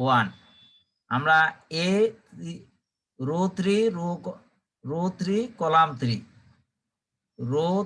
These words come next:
থ্রি, কলাম থ্রি। তাহলে আমরা এটা আর এটা যদি বাদ দিই, ওয়ান, টু, টু, ফোর পাই, ওয়ান,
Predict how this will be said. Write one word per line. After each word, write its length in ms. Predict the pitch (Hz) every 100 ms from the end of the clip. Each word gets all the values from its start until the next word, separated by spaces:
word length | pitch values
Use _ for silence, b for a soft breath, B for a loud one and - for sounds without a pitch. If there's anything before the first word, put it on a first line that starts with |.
| -
থ্রি, 240 | 170 170 190 233 - - _ - - _ _ _
কলাম 400 | 147 151 170 170 165 147
থ্রি। 200 | 127 127 101 - - _ _ _ _ _ _ _ _ _ _
তাহলে 300 | 139 151 165 165
আমরা 200 | 160 165 170 151
এটা 240 | 156 170 170 170 160
আর 80 | 156 156
এটা 120 | 165 156
যদি 140 | 160 147 131
বাদ 200 | 139 143 131
দিই, 160 | 143 160 165 147
ওয়ান, 240 | 156 170 170
টু, 100 | 175 180 175 -
টু, 100 | 165 147
ফোর 180 | 151 165 147
পাই, 180 | 147 120 - - - - - _ _ _ _ _ _ _ _ _ _ _ _ _ _ 120
ওয়ান, 260 | 143 160